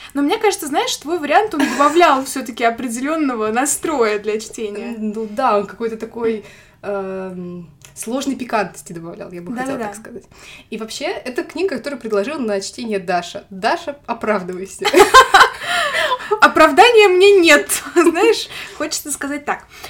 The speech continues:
Speaker 1: А, ну, слушай, на самом деле всё очень просто. Для меня интересна история религии,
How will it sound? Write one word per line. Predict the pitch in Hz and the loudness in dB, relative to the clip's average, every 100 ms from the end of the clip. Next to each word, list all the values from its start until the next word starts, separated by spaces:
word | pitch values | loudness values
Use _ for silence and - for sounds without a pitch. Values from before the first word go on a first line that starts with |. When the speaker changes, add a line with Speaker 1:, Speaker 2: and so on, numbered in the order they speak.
| - | -6
Speaker 1:
А, | 247 247 | -4 -2
ну, | 339 392 | 0 -2
слушай, | - 330 220 208 _ - | -2 -6 -6 -8 _ -12
на | 247 | -6
самом | 302 427 | -2 0
деле | 349 403 | 0 -2
всё | 403 | -4
очень | 311 - 277 | -8 -8 -6
просто. | 233 190 - 202 | -6 -8 -10 -14
Для | 196 233 | -8 -8
меня | 254 302 370 370 349 | -6 -4 -2 0 -2
интересна | 269 277 277 - 233 220 214 214 | -4 -6 -6 -6 -6 -8 -8 -10
история | 226 - 254 233 | -12 -10 -4 -2
религии, | 220 247 330 359 320 302 294 285 | -2 -2 -2 -2 -4 -8 -8 -10